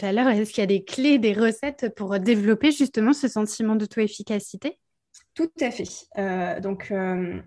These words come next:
Speaker 2: le, le chercheur vraiment clé, hein, qui a travaillé sur cette notion, il s'appelle Albert Bandura.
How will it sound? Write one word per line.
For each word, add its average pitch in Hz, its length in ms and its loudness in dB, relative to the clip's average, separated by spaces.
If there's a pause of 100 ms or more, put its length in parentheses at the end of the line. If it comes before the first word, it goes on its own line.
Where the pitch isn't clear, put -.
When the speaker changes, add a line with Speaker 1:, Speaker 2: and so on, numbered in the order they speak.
(360)
Speaker 2:
le, 190 160 -2
le 185 120 0
chercheur 254 500 -4
vraiment 208 300 -2
clé, 247 320 -2
hein, 196 100 -2
qui 190 140 -8
a 180 60 -6
travaillé 208 420 -4
sur 208 160 -10
cette 185 180 -8
notion, 208 380 -2
il 247 40 -2
s'appelle 180 420 -6
Albert 214 420 2
Bandura. 196 580 -2